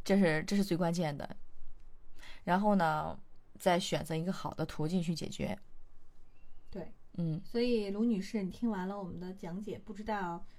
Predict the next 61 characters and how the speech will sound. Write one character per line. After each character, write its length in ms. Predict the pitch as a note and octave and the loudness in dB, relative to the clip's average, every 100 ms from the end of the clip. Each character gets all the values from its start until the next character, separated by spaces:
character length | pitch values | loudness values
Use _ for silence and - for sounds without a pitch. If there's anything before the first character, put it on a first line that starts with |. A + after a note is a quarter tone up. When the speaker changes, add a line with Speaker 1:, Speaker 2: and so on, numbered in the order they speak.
| - - - | -16 -18 -10
Speaker 2:
嗯， 320 | F3+ D#3 D3+ | -10 -8 -10
你 100 | E3 | -10
们 80 | E3+ | -10
是， 240 | F#3 G3 F3+ | -8 -6 -6
你 160 | F3 | -8
是 120 | E3+ | -8
怎 100 | G3 | -8
么 80 | E3+ | -8
想 260 | F#3+ G3+ G3+ | -6 -4 -4
的 80 | F3+ | -8
哈？ 200 | - - | -10 0
Speaker 1:
嗯。 360 | G#3+ G3 F3 D#3 - | 6 8 6 0 -4
Speaker 2:
呃， 60 | |
我 160 | F3+ F#3+ | -2 0
觉 120 | A3+ | 0
得 100 | D4 | 0
其 200 | E4 C4+ | 0 -2
实 140 | C#4 | -4
可 140 | D#4 G3 | -4 -2
能 200 | F#3 A3+ - | 0 -2 -4
还 160 | - A#3+ | -4 -4
需 120 | C4+ | -2
要 80 | B3 | -2
进 160 | C4+ | 0
一 40 | B3 | 0
步 160 | A#3+ | -2
的 220 | G3 D3+ - - - | -2 -4 -8 -12 -10
沟 140 | G3 | -4
通。 240 | G3 G3 G#3+ - - - | 0 0 -2 -8 -8 -6
现 200 | - D#4+ | -4 -2
在 360 | D#4 B3+ G#3+ G3 | 0 0 0 -2
我 140 | F3+ E3+ | -6 -4
们 160 | F#3 | -2
只 120 | A3 | -4
是 120 | E3+ A3 | -6 -8
看 220 | - A#3+ | -4 -2
到 120 | G#3+ | -4
了 100 | F#3 | -6
一 80 | F3+ | -8
部 180 | A#3 B3 | -8 -8
分 200 | - E3 | -8 -10
的 160 | G2+ - - | -12 -16 -18
情 260 | - F3+ F3 | -10 -8 -8
节， 280 | - - - - | -8 -10 -10 -6
啊， 40 | - | 0
Speaker 1:
对， 100 | F3+ | 2
对， 20 | |
Speaker 2:
到 100 | D#3+ | 2
底 100 | E3 D#3 | 0 -2
后 80 | B3 | -4
续 260 | A3 A#3+ G3 | -4 -6 -8
怎 100 | - | -8
么 120 | - | -8
样， 260 | G3 F3+ - - | -8 -8 -12 -18
Speaker 1:
对。 60 | - - | -20 -12
Speaker 2:
还 160 | A3 | -6
是 80 | C4 | -6
得 80 | A3+ | -6
观 240 | F#3+ A3+ | -4 -4
察。 140 | B3 - - - - | -4 -10 -12 -10 -4
Speaker 1:
嗯。 320 | A#3+ A#3+ F3 | 2 4 4